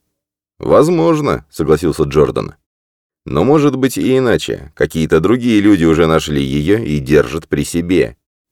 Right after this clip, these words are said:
И они должны быть теми, о ком говорит пророчество, так ведь?» Кардинал покачал головой.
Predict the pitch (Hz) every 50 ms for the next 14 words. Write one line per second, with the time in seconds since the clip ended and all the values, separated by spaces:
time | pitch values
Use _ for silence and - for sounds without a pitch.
0 | _ - - - 73 76 80 92 107 117 104 101 95 98 90 90 98 104 107 104
1 | 98 98 82 - - - 120 120 117 110 104 98 92 - 113 107 104 85 87 92
2 | 101 107 110 - - 92 98 113 113 113 90 - - 67 - - 58 55 50 -
3 | - _ _ - 69 65 65 - 85 85 - - - _ _ _ _ _ _ _
4 | _ _ _ - 85 76 65 60 69 67 71 73 76 - _ - - 69 - -
5 | 65 62 58 69 69 69 71 67 60 50 50 -